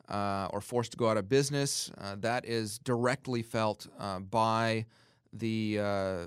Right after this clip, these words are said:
the owners, the, this handful, this family. Uh, um, it's, it's them who are being pressured and, and coerced and so forth. And so I think the government's argument, which is a structural one, it's saying that, uh, you know, this is not, uh, uh,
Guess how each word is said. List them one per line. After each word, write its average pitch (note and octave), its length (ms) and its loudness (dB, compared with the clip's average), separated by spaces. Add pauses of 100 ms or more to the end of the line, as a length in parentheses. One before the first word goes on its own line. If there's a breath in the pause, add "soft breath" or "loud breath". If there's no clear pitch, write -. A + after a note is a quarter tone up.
(140)
the A2+ 160 -4
owners, B2+ 560 0
the, F#2 100 -6
this F#2+ 340 -6 (100)
handful, A2+ 420 -2
this F#2+ 160 -6
family. A#2 680 0
Uh, F2 280 -10 (540 soft breath)
um, F#2 460 -4
it's, - 320 -8
it's - 220 -6
them B2+ 260 2
who A2+ 140 -2
are G#2 100 2
being G#2 640 -4
pressured A2 400 0
and, F#2+ 200 -4
and G2+ 160 -6
coerced B2 460 0
and G2+ 100 -6
so G2 200 -2
forth. F#2+ 280 -4
And G2+ 140 -8
so A2 140 -2
I A2 60 0
think C3+ 200 -6
the A#2+ 80 -6
government's A2 460 0
argument, A#2+ 560 2 (260 loud breath)
which - 180 -4
is G3+ 140 6
a E3+ 60 4
structural A2+ 480 2
one, F2 120 -2
it's E2+ 140 -4
saying G#2+ 300 0
that, G2 160 -2 (100)
uh, G2+ 140 2
you G#2 100 0
know, G2 140 -2
this G#2 160 -4
is G#2+ 100 -6
not, A2 300 0 (580 soft breath)
uh, - 60 -4
uh, F#2 340 -4